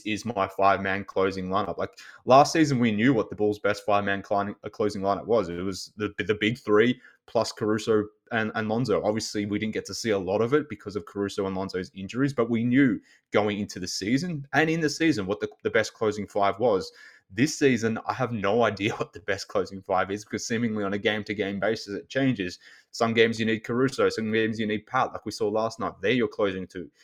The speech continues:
We've seen other games where Kobe's closed, Dragic is closed. Like, like, it's changing. Derrick Jones Junior closed against the Hawks the other night. So Billy is searching for lineups more generally. But in terms of, like, what the players are doing, and to, to speak about that, that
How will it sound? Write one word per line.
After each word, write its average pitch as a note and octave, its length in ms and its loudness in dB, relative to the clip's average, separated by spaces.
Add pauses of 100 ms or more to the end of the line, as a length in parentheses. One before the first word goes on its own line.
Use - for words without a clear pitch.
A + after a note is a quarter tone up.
(140)
We've A#2 120 -10
seen A#2 160 0
other A#2+ 160 0
games A#2 240 2
where A#2+ 80 -2
Kobe's B2+ 420 0
closed, F2 400 -4
Dragic C3 380 0
is G#2 80 -12
closed. E2+ 380 -10
Like, A2+ 180 -4
like, A#2+ 100 -6
it's B2+ 160 -10
changing. C3+ 500 -4 (160)
Derrick D3 240 6
Jones D3+ 220 2
Junior C#3 240 -2
closed B2+ 300 -4
against A#2+ 180 -2
the F#2+ 80 -12
Hawks A2+ 300 -4
the G#2+ 100 0
other G2 100 -4
night. F#2 200 -4 (460)
So - 140 2
Billy D3+ 440 0
is - 120 -6
searching A#2+ 360 -2
for G#2+ 160 -6
lineups G2+ 400 -6
more G2 140 -8
generally. F#2+ 520 -6 (500)
But A#2+ 260 4 (200)
in C3 100 -2
terms D#3+ 280 2
of, D3 120 0
like, B2 180 2
what A#2 220 0
the G#2+ 80 -6
players G#2+ 400 2
are A#2 40 -6
doing, A#2+ 540 -2
and G2+ 160 -8
to, - 280 -10
to A2 100 -6
speak A2 320 -2
about G#2 260 0
that, G2 320 0
that G2+ 200 0